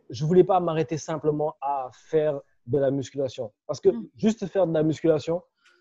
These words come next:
Speaker 1: ça ne me donnait pas des résultats.
Speaker 2: Mhm, mhm.
Speaker 1: Donc, il fallait trouver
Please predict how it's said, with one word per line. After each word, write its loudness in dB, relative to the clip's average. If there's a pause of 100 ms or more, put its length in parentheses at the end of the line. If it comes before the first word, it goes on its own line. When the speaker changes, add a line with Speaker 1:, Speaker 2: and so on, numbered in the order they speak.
(260)
Speaker 1:
ça 4
ne 6
me 8
donnait 6
pas 4
des 8
résultats. 2 (360)
Speaker 2:
Mhm, -8 (100)
mhm. -10 (460)
Speaker 1:
Donc, -2 (680)
il 0
fallait 6
trouver 4